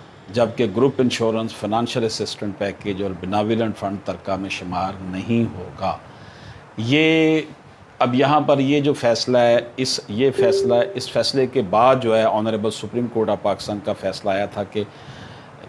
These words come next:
group insurance की रकम भी death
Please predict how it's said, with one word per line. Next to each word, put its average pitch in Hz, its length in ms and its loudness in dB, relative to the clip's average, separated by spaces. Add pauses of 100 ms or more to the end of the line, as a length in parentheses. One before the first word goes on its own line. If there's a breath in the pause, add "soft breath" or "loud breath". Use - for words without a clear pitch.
(120)
group 147 260 2
insurance 123 460 2
की 120 140 -2
रकम 107 400 0
भी 107 340 -2 (140)
death - 360 -4